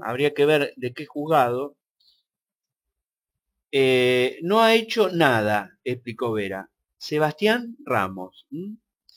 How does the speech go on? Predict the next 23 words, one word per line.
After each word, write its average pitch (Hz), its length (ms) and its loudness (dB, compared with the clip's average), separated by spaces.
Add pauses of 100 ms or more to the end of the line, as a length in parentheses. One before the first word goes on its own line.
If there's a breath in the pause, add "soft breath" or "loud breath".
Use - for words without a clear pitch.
(320 soft breath)
Agregó, 160 560 2
"No 196 240 -2
bien 220 400 -2
asumió 160 520 -2
la 123 120 -2
ministra 156 400 -4
Nilda 143 280 -4
Garré 214 420 0
en 139 140 -6
reemplazo 135 720 -2 (1200)
de 127 120 -2
Aníbal 165 400 4
Fernández, 185 800 0 (220)
<laughs> 139 960 -2 (540 loud breath)
formó 165 300 0
un 202 120 -2
equipo 196 460 0
para 147 160 2
investigar 165 540 -2
casos 170 340 -2
de 139 100 -4
corrupción 143 540 -4
policial. 127 680 -4